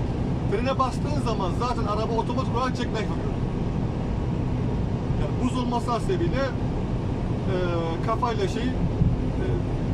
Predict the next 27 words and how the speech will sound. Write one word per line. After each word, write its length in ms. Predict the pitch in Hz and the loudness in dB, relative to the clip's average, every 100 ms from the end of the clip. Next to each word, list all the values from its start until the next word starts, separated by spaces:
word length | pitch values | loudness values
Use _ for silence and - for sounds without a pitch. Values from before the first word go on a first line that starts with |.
| 427 | 0
dorse 380 | 466 - 466 254 - - - - - - - | 0 0 -2 -2 -2 -2 -2 -2 -2 -2 0
artık 320 | 202 - - | 0 0 -2
birbirine 260 | 220 214 208 | 0 0 0
yapışıyor. 400 | 214 190 - - | 0 0 -2 -2
İşte 200 | - 185 | -2 0
buna 140 | 214 208 | 0 0
da 80 | 196 | 0
biliyorsunuz 300 | 196 180 - - - - 214 | 0 0 0 -2 -2 -2 0
jack-, 240 | 214 - | 0 0
jackknife 420 | 220 - 196 185 | 0 0 -2 -2
diyorlar. 300 | - 202 220 - - - - - - - | -2 0 0 -2 -2 0 -2 -2 0 0
O 60 | 220 | 0
yüzden 300 | 247 226 208 - | 0 0 0 0
biz 140 | - - - - - - 156 | 0 0 0 0 0 0 0
yağmurlu 520 | 170 180 190 247 226 | 0 0 0 0 0
havalarda 480 | 220 185 180 - - | 0 2 2 0 -2
ve 60 | - - | -2 0
karlı 400 | 185 180 - - | 0 0 0 0
havalarda 600 | 190 175 170 160 160 233 247 254 - - - - - - - - - 190 | 0 0 0 0 0 0 0 0 0 0 2 2 0 0 -2 0 0 0
arabayı 380 | 214 220 208 190 - | 0 0 2 0 0
cruise'a, 420 | - - 190 175 | 0 0 0 0
otomatiğe 420 | 185 - - 254 240 | 0 0 0 -2 -2
takmıyoruz. 460 | 302 - - - - - - - - 139 | -2 0 0 0 0 0 0 0 0 0
Ayağımız 360 | 196 - - - - | 0 0 -2 -2 -2
gazda 260 | 202 190 202 | 0 0 0
gidiyoruz. 380 | - - - - - - - - 190 - - - - - | 0 0 0 -2 -2 -2 -2 -2 -2 -2 -2 0 0 -2
Birincisi 340 | 180 226 - | -2 -2 -2